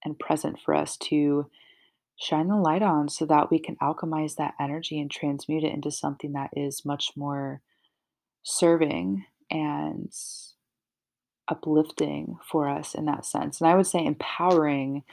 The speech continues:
not so, not so much, um,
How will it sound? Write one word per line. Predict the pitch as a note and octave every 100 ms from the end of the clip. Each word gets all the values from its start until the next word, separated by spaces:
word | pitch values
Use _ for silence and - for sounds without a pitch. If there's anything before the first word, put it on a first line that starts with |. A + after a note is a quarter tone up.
| - - - - -
not | E3 D#3 -
so, | - - E3 D#3 D3+ D3 -
not | - F3+
so | - F3
much, | E3 D3+ - - - -
um, | D3+ - - -